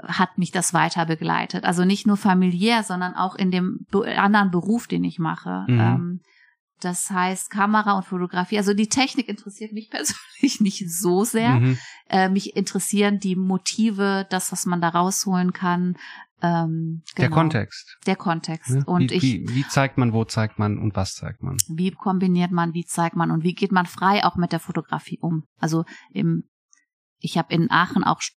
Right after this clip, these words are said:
Speaker 1: Objektdesign studiert. Ich war auch in der Dunkelkammer und hab analog Sachen gemacht. Also ich verstehe schon eine Kamera,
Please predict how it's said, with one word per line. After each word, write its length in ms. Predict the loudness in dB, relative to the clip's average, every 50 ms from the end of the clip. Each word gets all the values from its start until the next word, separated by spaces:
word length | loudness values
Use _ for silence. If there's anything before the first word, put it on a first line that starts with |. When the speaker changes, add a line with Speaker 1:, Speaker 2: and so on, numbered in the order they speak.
| _ -20 -12 -6
Speaker 1:
Objektdesign 540 | -6 -4 -2 -2 -4 -2 -2 0 0 0 0
studiert. 320 | -2 -6 -4 -4 -4 -4
Ich 160 | -6 -6 0
war 160 | 0 2 2 2
auch 100 | -2 0
in 120 | 0 0
der 100 | 0 2
Dunkelkammer 600 | 0 -2 -2 -2 -2 -6 -6 -4 -4 -2 0 0
und 120 | 0 0
hab 120 | -2 -2 0
analog 520 | 0 0 2 2 2 0 0 -2 -4 -4
Sachen 320 | -4 -4 -4 -2 -2 -2 0
gemacht. 320 | 0 0 0 -2 -2 -4
Also 160 | -6 -6 -6 -6
ich 80 | -6
verstehe 340 | -4 -4 -4 -4 -2 -4 -2
schon 200 | 0 0 2 2
eine 100 | 2 0
Kamera, 520 | -2 -2 -2 0 2 2 2 2 0 -2